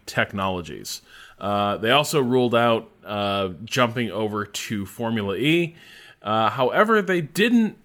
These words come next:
rule out taking part in racing in the future. Uh, and so it sounds like they are going to, uh, continue to support some forms of motorsport, uh, which possibly includes IndyCar. Um,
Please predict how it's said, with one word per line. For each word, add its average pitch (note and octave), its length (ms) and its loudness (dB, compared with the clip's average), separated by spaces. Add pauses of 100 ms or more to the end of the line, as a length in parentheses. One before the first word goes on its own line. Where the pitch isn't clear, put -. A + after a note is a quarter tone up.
rule D#3+ 480 2
out D3+ 280 6
taking D3 440 -4
part C#3 520 2
in B2+ 560 0
racing A#2 540 0
in G#2+ 240 -2
the G2 80 -6
future. G2 500 -6 (120)
Uh, G2 360 -4
and G2+ 320 -4
so G#2 420 0
it G2 120 -6 (120)
sounds A#2+ 360 0
like A2+ 140 -2
they A2 80 0
are G#2 100 0
going G2+ 280 -2
to, G2+ 420 -4 (500)
uh, G2 300 -2 (240)
continue F3 520 0
to D3 100 -4
support C3 460 -2
some F#3+ 320 4
forms C#3 440 -2
of A#2+ 160 -2
motorsport, G2+ 640 0 (460)
uh, G2 500 0
which A2 180 -4
possibly B2+ 300 0
includes G2+ 580 -6
IndyCar. F#2+ 460 -6 (680)
Um, A2+ 580 0